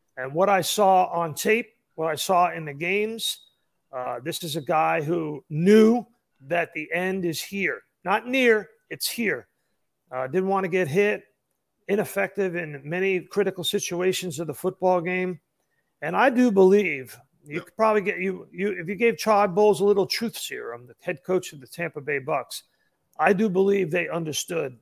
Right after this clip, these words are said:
Speaker 1: that it was time to move on. And don't ho-, I'm gonna hear right here first. Don't be surprised if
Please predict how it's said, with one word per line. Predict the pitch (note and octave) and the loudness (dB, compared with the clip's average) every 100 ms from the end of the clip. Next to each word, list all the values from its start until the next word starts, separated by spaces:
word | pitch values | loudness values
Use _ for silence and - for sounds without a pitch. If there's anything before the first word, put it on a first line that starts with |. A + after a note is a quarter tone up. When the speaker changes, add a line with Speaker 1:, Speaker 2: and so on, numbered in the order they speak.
| _ | _
Speaker 1:
that | C#3 D3+ C#3 | -6 -2 -2
it | |
was | C3+ B2+ | -4 -8
time | D3+ C3+ | -6 -8
to | B2 | -12
move | B2 B2 B2+ | -12 -10 -8
on. | A#2+ A2 _ _ D3 | -10 -14 _ _ -10
And | D3 | 0
don't | C3+ A#3+ D#4 - _ _ _ | 6 8 6 0 _ _ _
ho-, | - F#3 - - | 0 2 2 -4
I'm | E3+ | -2
gonna | G3 | 2
hear | F#3+ B3+ - | 4 4 4
right | F#3+ B3+ | 4 4
here | B3 B3 | 4 2
first. | - A3+ F3+ - _ _ _ D3+ | 2 2 2 -4 _ _ _ -6
Don't | B2 A3+ D#4 C#4 - | 8 8 8 2 -2
be | C4+ D4+ | 2 2
surprised | - C4 - A3+ G#3+ B2+ - - - _ _ - | 0 -6 2 4 6 2 -8 -20 -20 _ _ -8
if | D#3 | -8